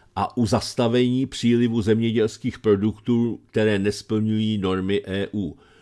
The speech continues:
Protestují proti zelené dohodě, která podle nich zničí evropské zemědělství.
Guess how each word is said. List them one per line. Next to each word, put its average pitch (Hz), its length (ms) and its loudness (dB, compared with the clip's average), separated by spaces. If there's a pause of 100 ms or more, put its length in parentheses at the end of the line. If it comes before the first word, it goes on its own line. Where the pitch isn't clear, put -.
(200)
Protestují 113 920 2
proti 104 380 2
zelené 98 460 2
dohodě, 95 600 0 (180)
která 107 340 0
podle 107 380 4
nich 90 280 -2
zničí 104 640 -4
evropské 101 640 0
zemědělství. 80 1000 -6